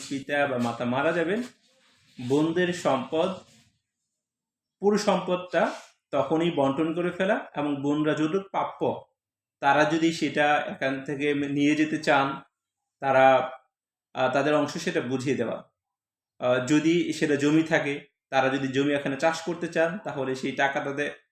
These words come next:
আহ, তাদেরকে চাষ করার সুযোগ দেওয়া উচিত। আর যদি তারা মনে করে যে না, তারা এটা বিক্রি করে, তার যদি বিয়ে হয়ে থাকে, তাহলে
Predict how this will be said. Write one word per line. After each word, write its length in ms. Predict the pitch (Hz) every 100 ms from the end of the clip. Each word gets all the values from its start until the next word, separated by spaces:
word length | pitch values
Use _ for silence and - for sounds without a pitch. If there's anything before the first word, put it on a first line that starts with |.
| _ _
আহ, 100 | 123
তাদেরকে 280 | 135 139 156
চাষ 240 | 156 147
করার 200 | - 156
সুযোগ 260 | 151 151 147
দেওয়া 240 | 139 143
উচিত। 280 | 135 131 208 - _ _ _ _ _ _ -
আর 260 | 135 139
যদি 140 | 143 151
তারা 240 | 151 143
মনে 220 | 139 139
করে 180 | 139 139
যে 100 | 135
না, 180 | 131 147
তারা 180 | 147 131
এটা 140 | 127
বিক্রি 360 | 127 156 156 180
করে, 360 | 165 120 113 - _ _ -
তার 240 | 135 131
যদি 200 | 131 135
বিয়ে 220 | 123 131 135
হয়ে 200 | 139 135
থাকে, 320 | 127 123 117
তাহলে 560 | 131 135 131 131 -